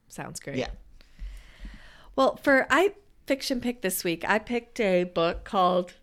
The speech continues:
Speaker 1: I Told You This Would Happen by Elaine Murphy.
Speaker 2: Mm.
Speaker 1: Um, and this is kind of a murder mystery, but it's more like, um,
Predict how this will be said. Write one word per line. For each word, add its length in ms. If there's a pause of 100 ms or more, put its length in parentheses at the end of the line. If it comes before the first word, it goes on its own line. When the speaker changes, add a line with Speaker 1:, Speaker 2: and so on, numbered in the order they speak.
(1080)
Speaker 1:
I 60
Told 340
You 120
This 240
Would 80
Happen 600
by 300
Elaine 420
Murphy. 480
Speaker 2:
Mm. 280 (160)
Speaker 1:
Um, 240
and 120
this 160
is 120
kind 280
of 100
a 680
murder 560
mystery, 680
but 180
it's 180
more 320
like, 640
um, 600